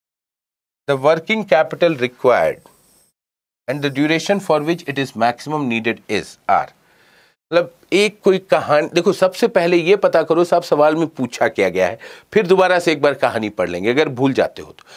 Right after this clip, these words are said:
मैं भी भूल जाता हूँ, it's a very normal thing, ठीक है? आप भी नॉर्मल हो, मैं भी नॉर्मल हूँ, ऐसा कुछ नहीं है, सब, ठीक है, सब लोग, आदमी भूल जाता है। But अब मैंने पता कर लिया कि साहब, चाहिए क्या? The working capital required and the duration for which its maximum needed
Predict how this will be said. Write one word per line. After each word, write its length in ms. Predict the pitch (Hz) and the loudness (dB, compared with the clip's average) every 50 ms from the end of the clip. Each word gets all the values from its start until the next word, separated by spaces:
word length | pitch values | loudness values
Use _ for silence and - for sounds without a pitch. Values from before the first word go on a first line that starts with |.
| - _ - | -12 _ -2
मैं 100 | 131 160 | 0 2
भी 100 | 180 226 | 2 2
भूल 220 | 202 175 202 208 | 2 2 2 2
जाता 260 | 190 190 180 180 180 180 | 2 2 2 2 2 2
हूँ, 180 | 185 190 190 180 | 2 2 0 0
it's 120 | - - | 0 -2
a 60 | 165 | 0
very 240 | 143 156 165 190 196 | 0 0 0 0 0
normal 320 | 180 180 170 170 175 175 | 2 2 2 2 2 0
thing, 200 | 160 - 175 185 190 _ _ - - - - _ _ - | 0 0 -2 -2 -4 _ _ -20 -20 -20 -20 _ _ -6
ठीक 160 | 151 156 - | -4 0 0
है? 200 | 170 127 - - - | 0 0 0 0 0
आप 160 | 120 131 143 | 2 2 2
भी 140 | 147 160 190 | 0 0 0
नॉर्मल 340 | 185 180 170 170 175 175 175 | 2 2 2 2 2 4 4
हो, 100 | 175 175 | 4 4
मैं 160 | 151 151 160 | 4 2 2
भी 100 | 160 180 | 2 2
नॉर्मल 320 | 175 170 165 165 170 170 170 | 2 4 4 4 2 2 2
हूँ, 120 | 170 175 170 | 4 2 2
ऐसा 180 | 156 - 170 | 2 0 -2
कुछ 300 | 156 - - 170 170 - | -2 0 -2 -2 -2 0
नहीं 160 | 170 165 165 | 0 0 2
है, 60 | 175 165 | 0 0
सब, 240 | 165 - 170 170 - - - - - - - _ - | 2 0 0 0 -2 -12 -20 -20 -20 -20 -20 _ -6
ठीक 140 | 156 156 160 | -4 0 0
है, 60 | 156 | 0
सब 200 | 156 - 165 165 | 2 2 0 2
लोग, 220 | 165 170 165 151 | 2 2 2 4
आदमी 240 | 151 143 135 147 147 | 2 2 2 0 -2
भूल 200 | 135 117 135 123 | -2 -2 -2 0
जाता 260 | 110 113 101 - 117 | 2 2 2 2 0
है। 60 | 110 | 0
But 180 | 123 - 175 - - | 0 0 0 0 -2
अब 80 | 165 165 | -2 0
मैंने 220 | 175 180 185 202 | 2 0 0 0
पता 280 | 190 - 185 175 175 170 | 0 0 0 0 0 0
कर 180 | 165 - 160 | 0 -2 -2
लिया 140 | 151 165 180 | 0 0 0
कि 120 | 175 160 180 | 0 -2 -2
साहब, 200 | 175 170 170 170 | 0 0 0 0
चाहिए 340 | - - 156 156 175 185 | 0 -2 0 0 0 0
क्या? 220 | 175 - 143 143 156 - - - - - - - | 0 2 2 0 0 -2 -8 -20 -20 -8 -2 -2
The 80 | 147 139 | 0 0
working 480 | 131 147 156 156 151 - 208 214 202 - | 2 2 0 0 -2 -6 -8 -4 0 0
capital 380 | 170 156 151 160 147 165 156 147 147 | 0 0 0 0 -2 -2 -2 -2 -4
required 400 | 147 - 151 147 156 175 165 - | -2 0 2 2 2 2 0 -2
and 140 | 147 151 151 | -4 -2 -2
the 100 | 143 131 | -2 0
duration 440 | 135 139 143 147 147 - 170 165 143 - | 0 0 0 0 0 0 -2 -2 -2 0
for 140 | 139 135 131 123 123 | 0 0 2 2 0
which 200 | 139 117 - - _ | -2 -2 -2 -6 _
its 200 | - 123 - - | -12 -12 -8 -4
maximum 500 | 123 135 135 131 131 - - 156 151 139 | -2 -2 -2 -2 -4 -4 -4 -2 -2 -2
needed 320 | 127 123 120 131 127 123 | -4 -4 -2 -2 -2 -2